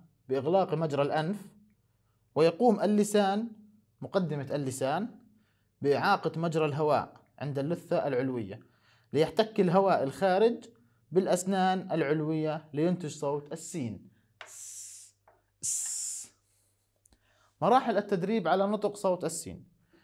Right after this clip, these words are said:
في البداية يتم التدريب على نطق صوت السين مجرد بشكل صحيح، س،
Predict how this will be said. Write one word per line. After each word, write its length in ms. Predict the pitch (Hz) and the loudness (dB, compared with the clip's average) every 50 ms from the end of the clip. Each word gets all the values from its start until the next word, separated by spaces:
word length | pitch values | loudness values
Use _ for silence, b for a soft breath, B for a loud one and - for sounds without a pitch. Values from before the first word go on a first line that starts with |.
| b b | b b
في 100 | b - | b -2
البداية 440 | 214 185 196 180 220 233 233 220 208 | 0 0 2 4 4 6 6 6 4
يتم 260 | 190 202 220 202 185 | 2 2 -2 -2 -2
التدريب 400 | 165 170 170 160 156 196 202 170 | -4 -4 -6 -4 -4 -2 0 0
على 180 | 135 143 165 165 | 0 0 0 0
نطق 320 | 170 185 196 196 - - | 0 -2 -4 -6 -8 -10
صوت 280 | - - 165 156 151 - | -6 -4 -2 -2 -2 -4
السين 480 | - 156 - - 170 165 147 120 107 | -6 -6 -6 -2 -2 -2 0 -2 -2
مجرد 520 | 110 127 135 135 165 160 160 190 202 185 147 | -6 -6 -2 -2 0 0 2 2 0 0 -2
بشكل 360 | 120 - 151 - - 135 127 | -8 -8 -8 -8 -8 -8 -8
صحيح، 480 | 123 - 117 120 135 160 349 - - - _ _ | -6 -6 -6 -4 -2 -4 -4 -6 -8 -18 _ _
س، 640 | - - - - - - - - - - - - - | -16 -12 -10 -8 -6 -6 -6 -6 -8 -8 -10 -14 -18